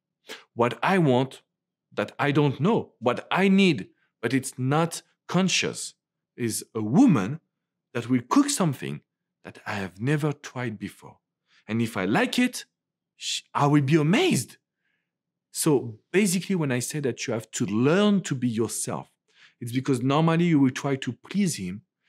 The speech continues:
and not put your personality first. This is a huge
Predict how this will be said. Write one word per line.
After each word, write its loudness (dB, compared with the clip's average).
and -2
not 0
put 0
your 2
personality -4
first. -6
This 2
is 2
a 6
huge 4